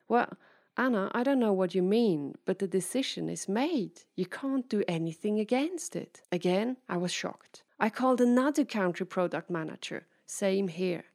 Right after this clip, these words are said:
"There is nothing you can do, Anna. The big boss has taken his decision.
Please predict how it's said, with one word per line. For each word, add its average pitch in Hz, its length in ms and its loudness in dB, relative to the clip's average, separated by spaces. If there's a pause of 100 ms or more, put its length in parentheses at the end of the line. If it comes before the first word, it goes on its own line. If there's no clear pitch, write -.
"There 233 180 6
is 277 180 -2
nothing 226 460 0
you 202 140 4
can 226 240 -2
do, 269 300 8
Anna. 175 320 -2 (180)
The 208 100 4
big 240 360 -4
boss 175 280 -2
has 233 180 -2
taken 170 420 -6
his 185 120 -6
decision. 220 680 -2